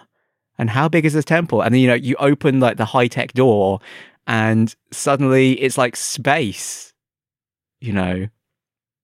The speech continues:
I was like, "It's aliens?" Sorry, I was just, like, still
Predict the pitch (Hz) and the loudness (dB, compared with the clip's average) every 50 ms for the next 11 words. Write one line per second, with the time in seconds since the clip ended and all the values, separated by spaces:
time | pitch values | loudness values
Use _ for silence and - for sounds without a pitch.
0 | _ _ _ _ _ _ _ - - 113 113 107 - 120 110 107 - - - _ | _ _ _ _ _ _ _ -4 -2 0 0 2 2 0 0 0 -2 -6 -14 _
1 | _ _ _ _ _ _ _ _ _ _ _ _ _ _ _ _ _ _ _ - | _ _ _ _ _ _ _ _ _ _ _ _ _ _ _ _ _ _ _ -4
2 | 165 160 - - - 131 135 147 165 185 202 220 233 381 381 370 381 403 - - | -4 -4 -6 -4 -2 -2 0 0 0 -2 -2 0 2 2 4 4 2 0 -2 -6
3 | - - - - - 98 92 - 110 110 110 147 - - 123 110 - - - - | -12 -12 -4 -2 -2 -2 0 0 -2 -2 -2 -2 -2 -2 -2 -2 -4 -4 0 2
4 | 123 113 107 104 104 110 | 2 2 2 0 -2 -6